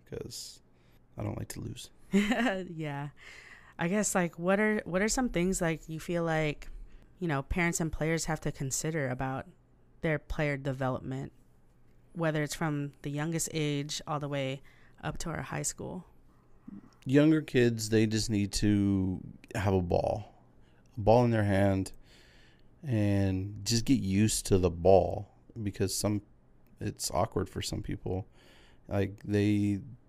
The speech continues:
Speaker 1: they don't like the basketball or whatever, right? And, um, the more, like, when I was lit-, when I was younger, I always had a basketball in my hand,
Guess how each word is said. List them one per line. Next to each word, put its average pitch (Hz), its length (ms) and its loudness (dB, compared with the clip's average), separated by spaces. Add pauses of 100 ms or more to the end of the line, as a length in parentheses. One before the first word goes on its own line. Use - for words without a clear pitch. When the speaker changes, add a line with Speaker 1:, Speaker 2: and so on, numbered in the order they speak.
(400)
Speaker 1:
they 101 180 -4
don't 98 320 -2
like 101 200 0 (220)
the 104 80 -2
basketball 92 640 4
or 92 160 0
whatever, 95 460 4
right? 95 360 4
And, 98 360 -4 (480)
um, 90 580 0 (100)
the 104 80 2
more, 107 500 6 (220)
like, 98 160 6
when 104 140 6
I 131 40 10
was 123 220 6
lit-, 117 300 6
when 113 240 6
I 127 40 4
was 120 100 2
younger, 123 320 4
I 95 200 -2
always 101 220 4
had 95 120 2
a 92 40 2
basketball 92 380 0
in 95 60 -2
my 92 60 0
hand, 95 220 -4